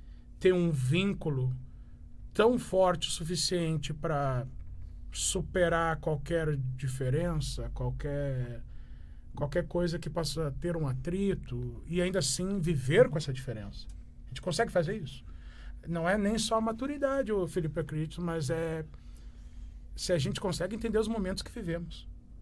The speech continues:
Se a gente consegue respeitar, inclusive, o momento que nós vivemos, que o outro vive. É, <laughs> é muito bacana porque perguntou o que que eu acho do amor, né?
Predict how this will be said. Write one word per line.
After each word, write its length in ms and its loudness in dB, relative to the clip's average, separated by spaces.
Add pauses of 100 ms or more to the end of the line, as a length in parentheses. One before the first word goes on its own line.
(2000)
Se 80 -6
a 20 0
gente 100 -4
consegue 260 2
respeitar, 680 4
inclusive, 360 0
o 40 -2
momento 320 -4
que 160 -2
nós 260 2
vivemos, 220 2
que 60 2
o 40 8
outro 140 0
vive. 300 0 (600)
É, 320 6 (280)
<laughs> 460 6
é 40 -2
muito 220 0
bacana 380 6
porque 180 4
perguntou 300 6
o 40 2
que 100 -2
que 80 -2
eu 40 8
acho 160 6
do 100 8
amor, 440 8
né? 200 2